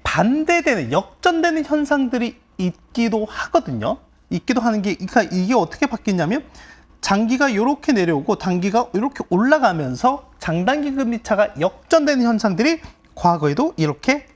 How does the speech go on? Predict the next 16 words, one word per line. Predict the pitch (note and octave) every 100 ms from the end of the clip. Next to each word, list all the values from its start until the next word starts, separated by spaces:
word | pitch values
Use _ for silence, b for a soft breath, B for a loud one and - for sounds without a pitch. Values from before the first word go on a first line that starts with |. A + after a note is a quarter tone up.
| _
있었다라고 | E3 - D4+ - A#3 F#3 - - - D3 F3
하는 | - B3+ B3+
거죠. | - C#3 D#3+ B2+ - - -
그런데 | A#3 F3 A#3 F#3 - B B B B
요게 | F3+ A3 D4 - - -
빠르게 | D#4 D#4+ E4 C#4
요렇게 | G3+ A3
정상화되는 | - - F#3 B3 C4+ D#4+ D#4 B3 A#3+ A3
과정, | - D#3 A2+ E2+ -
그러니까 | F#3+ D#3 - F#3 - B B B B
다시금 | - F#3 D#4 C#4 F#3+ A3+ - B B
단기 | - F3 A3 B3 D4+
금리는 | C4+ C4 B3 A#3+ B3 B3+ C4 G3
내려오고 | C#3 F3+ C4+ D3+ - F3+ B2
장기 | - D#3+ G3+ A#3+
금리는 | A#3+ A3+ A3 A#3